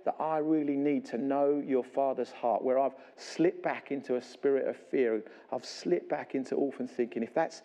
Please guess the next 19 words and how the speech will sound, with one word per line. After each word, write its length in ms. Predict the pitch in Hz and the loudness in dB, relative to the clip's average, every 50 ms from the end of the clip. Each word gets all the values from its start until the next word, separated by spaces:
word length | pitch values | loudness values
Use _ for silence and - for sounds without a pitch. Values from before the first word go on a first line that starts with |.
| - - - | -20 -20 -6
if 60 | - | -2
that's 240 | - 175 - - - | 0 0 0 0 0
you, 80 | 147 | 0
I'm 60 | 135 139 | 0 0
just 120 | 139 - | -2 -2
gonna 160 | - 131 - | -2 -2 0
ask 300 | 143 143 139 135 - - | 0 0 0 0 -2 -4
you 80 | - 135 | -6 -4
to 100 | - - | -4 -4
stand 480 | - - - 127 120 110 104 104 101 - - - - - - - - | -6 -6 -6 -4 -4 -4 -6 -8 -12 -14 -18 -20 -20 -20 -20 -10 -4
and 120 | 120 117 | -2 -2
I'm 140 | 120 120 120 | 0 0 0
gonna 180 | 123 117 - | 0 -2 -2
pray. 360 | - - - - - - - - - _ _ _ _ _ _ _ _ _ _ _ _ _ _ _ _ _ - - - _ _ - _ _ _ - - _ _ _ _ _ - - | -4 -6 -6 -4 -4 -4 -6 -12 -18 _ _ _ _ _ _ _ _ _ _ _ _ _ _ _ _ _ -20 -20 -20 _ _ -20 _ _ _ -20 -20 _ _ _ _ _ -16 -12
Thank 280 | - 104 117 - - - | -8 -8 -8 -8 -8 -8
you, 80 | - - | -6 -4
Lord. 240 | - 90 80 - - - - - - - _ _ _ _ _ _ _ _ _ _ _ - - - - - - - - - - - _ | -4 -4 -4 -6 -10 -14 -20 -20 -20 -20 _ _ _ _ _ _ _ _ _ _ _ -20 -20 -20 -20 -20 -20 -20 -20 -20 -20 -20 _
Father, 300 | - - 160 165 165 170 | 0 2 4 4 4 4
I 160 | - 156 139 | 2 0 -2